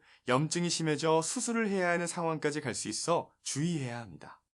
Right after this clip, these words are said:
다래끼로 인해 불편함을 느낀다면 안과를 찾아 정확한 진단과 치료를 받아야 하고 이와 함께 깨끗한 수건을 따뜻한 물에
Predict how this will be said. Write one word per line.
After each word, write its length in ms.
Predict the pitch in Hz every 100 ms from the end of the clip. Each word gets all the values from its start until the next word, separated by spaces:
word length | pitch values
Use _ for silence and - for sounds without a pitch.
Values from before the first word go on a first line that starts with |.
| _ _ _ _ _ _ _ _ _ _ _ _ _
다래끼로 480 | - 170 175 190 175
인해 340 | 170 175 175
불편함을 500 | 170 160 185 175 175
느낀다면 640 | 131 - 113 113 180 104 - - -
안과를 500 | 107 131 160 165 160
찾아 280 | 156 147
정확한 440 | 147 117 120 - 135
진단과 680 | 131 127 131 131 135 143 143
치료를 380 | - 220 214
받아야 340 | 175 101 98 98
하고 400 | 92 95 139 - - -
이와 280 | 104 113 120
함께 340 | 127 - 147
깨끗한 460 | 190 190 208 196 180
수건을 400 | - 156 151 151
따뜻한 420 | 160 - 139 139
물에 400 | 92 92 156